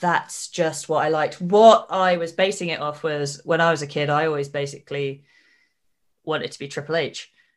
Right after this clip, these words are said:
So, <laughs> so, um, his sort of, like, leatherette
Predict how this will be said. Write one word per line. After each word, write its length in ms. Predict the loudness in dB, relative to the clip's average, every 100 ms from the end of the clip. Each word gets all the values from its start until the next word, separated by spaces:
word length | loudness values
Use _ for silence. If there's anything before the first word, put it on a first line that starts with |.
| _
So, 400 | _ -6 2 2
<laughs> 1700 | 2 0 -2 4 6 6 6 8 8 8 6 6 2 0 -6 -18 -18
so, 600 | -2 4 6 6 4 2 0
um, 600 | 2 4 4 2 -2 0
his 340 | 6 6 6
sort 200 | 2 4
of, 140 | 4 4
like, 280 | 2 2
leatherette 640 | 2 4 6 6 4 2